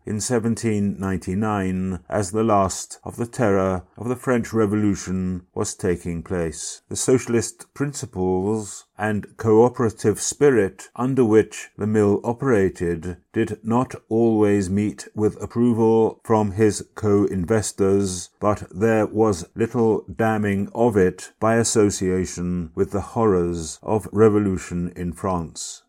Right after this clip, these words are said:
In Britain, a diffuse kind of socialism, informed by the nonconformist churches such as the Methodists, was taking hold.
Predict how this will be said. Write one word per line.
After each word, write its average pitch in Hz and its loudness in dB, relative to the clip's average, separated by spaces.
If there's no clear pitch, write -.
In 98 -2
Britain, 98 -2
a 107 -8
diffuse 123 -4
kind 117 0
of 95 -4
socialism, 95 -4
informed 113 0
by 104 -2
the 113 0
nonconformist 110 0
churches 95 0
such - -4
as 101 -2
the 98 -4
Methodists, 98 -2
was 87 -6
taking 87 -4
hold. 82 -4